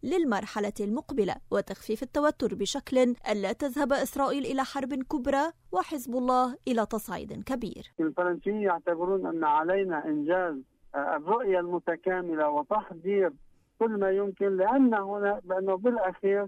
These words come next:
Speaker 2: وقف إطلاق النار في غزة سنصل إليه في يوم من الأيام. وأشيرت بعض المعلومات أنه تم إعداد نسخة معدلة عن المبادرة السابقة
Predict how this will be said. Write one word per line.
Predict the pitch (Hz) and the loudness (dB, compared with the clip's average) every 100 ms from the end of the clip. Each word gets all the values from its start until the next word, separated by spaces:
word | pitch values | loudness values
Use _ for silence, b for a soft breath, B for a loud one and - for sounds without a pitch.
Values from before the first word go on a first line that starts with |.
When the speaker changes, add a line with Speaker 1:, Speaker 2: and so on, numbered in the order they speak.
| - - | -4 -4
Speaker 2:
وقف | 190 180 - | -2 -4 -8
إطلاق | 180 180 180 | -2 -2 -2
النار | 175 175 170 | -2 -2 -2
في | 165 | -4
غزة | 156 160 160 143 | -4 -2 -4 -4
سنصل | 160 165 175 160 | -2 -4 -2 -4
إليه | 151 156 156 147 | -2 -2 -4 -6
في | 151 | -2
يوم | 151 147 | 0 -2
من | 139 131 | -2 -4
الأيام. | 127 127 123 123 _ 160 | -6 -10 -14 -16 _ -10
وأشيرت | 170 160 233 214 185 175 | -8 -4 0 2 0 0
بعض | 180 175 | 0 0
المعلومات | 170 165 170 175 165 | -2 0 0 -2 -4
أنه | 160 151 151 160 | -4 -4 -4 -4
تم | 190 196 | -2 0
إعداد | 180 165 160 165 | 0 0 0 -2
نسخة | 165 160 - 156 | -2 -6 -4 0
معدلة | 151 147 175 170 156 | 2 2 0 -2 0
عن | 139 147 | 0 0
المبادرة | 151 147 151 156 143 | -2 0 0 2 -2
السابقة | 139 - 160 156 - 165 | -2 -4 -4 -4 -6 -8